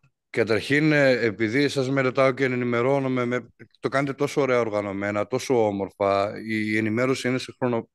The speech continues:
μπαμ, δηλαδή βγήκε, μπαμ, δεν ξέρω πού τα βρίσκετε, μπράβο σας, γιατί εμείς από πίσω έχουμε το άγχος μας.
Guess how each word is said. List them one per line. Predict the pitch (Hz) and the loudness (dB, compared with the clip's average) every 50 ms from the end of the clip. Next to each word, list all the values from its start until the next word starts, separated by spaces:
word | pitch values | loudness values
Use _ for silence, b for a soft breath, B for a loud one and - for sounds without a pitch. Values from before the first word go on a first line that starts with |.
| _ _ _ _ _ _ - | _ _ _ _ _ _ -12
μπαμ, | 101 101 117 117 113 113 110 - | -4 0 2 2 2 2 0 -2
δηλαδή | - 110 107 98 92 104 104 110 123 | -2 -2 -2 0 -2 -4 -2 -2 -2
βγήκε, | 110 101 95 98 131 131 135 147 | -2 -2 -2 -2 -2 0 0 -4
μπαμ, | 117 110 104 120 135 127 - - _ _ | -4 -4 -2 -2 -2 -2 -2 -8 _ _
δεν | - 131 117 | -10 -8 -4
ξέρω | 120 131 120 | -4 -4 -4
πού | 110 113 | -4 -4
τα | - 104 | -4 -2
βρίσκετε, | 101 117 113 - 139 117 139 | -2 -2 -4 -4 -4 -4 -2
μπράβο | 127 113 113 113 110 113 | 0 0 0 0 0 -2
σας, | - - 139 156 - _ _ _ _ _ _ b b b b b | -4 -4 -6 -6 -6 _ _ _ _ _ _ b b b b b
γιατί | b 117 117 - 123 | b -4 0 0 2
εμείς | 117 123 131 - | 2 2 2 2
από | 131 120 117 | 2 0 2
πίσω | 104 135 127 - 131 | 2 0 0 0 0
έχουμε | 123 131 135 117 | -2 -2 -4 -2
το | - 120 123 | 0 0 2
άγχος | 139 139 131 - 113 95 85 | 2 0 0 0 -2 -4 -2
μας. | 98 101 120 151 - - _ | 0 0 0 -2 -2 -8 _